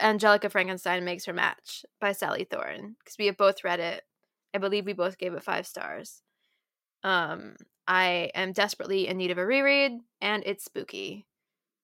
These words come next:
and or, uh, Frankenstein-ish-esque. So that's that. And then Halloween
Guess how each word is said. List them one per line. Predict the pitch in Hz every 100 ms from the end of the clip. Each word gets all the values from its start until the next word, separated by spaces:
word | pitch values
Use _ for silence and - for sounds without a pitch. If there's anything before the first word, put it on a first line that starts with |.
| _
and | 190 185 180 180
or, | 175 170 156 156 160 190 _ _ _ _ _ _ -
uh, | 180 160 - -
Frankenstein-ish-esque. | - 165 180 - 143 139 - - - - - - - - -
So | - - 226 196 147 - _ _ _ _ _
that's | 190 233
that. | - 160 156 - _ -
And | 202 202
then | 190 185 180 180 180 180 180 185 180 180 180 180
Halloween | 196 247 233 294 349 339 349